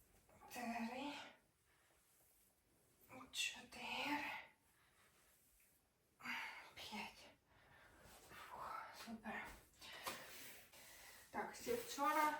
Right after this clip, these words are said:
було питання щодо вправи, коли я кручу головою і тазом. Це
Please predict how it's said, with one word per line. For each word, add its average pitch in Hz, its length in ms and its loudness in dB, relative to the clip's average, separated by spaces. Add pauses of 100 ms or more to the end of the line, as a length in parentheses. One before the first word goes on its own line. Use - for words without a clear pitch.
(180)
було 247 220 10
питання 254 600 4 (600)
щодо 226 240 2
вправи, 240 880 8 (1700)
коли 233 240 6
я 240 100 6
кручу 226 400 2
головою 254 720 8 (240)
і 226 140 4
тазом. 180 480 6 (2000)
Це 254 420 2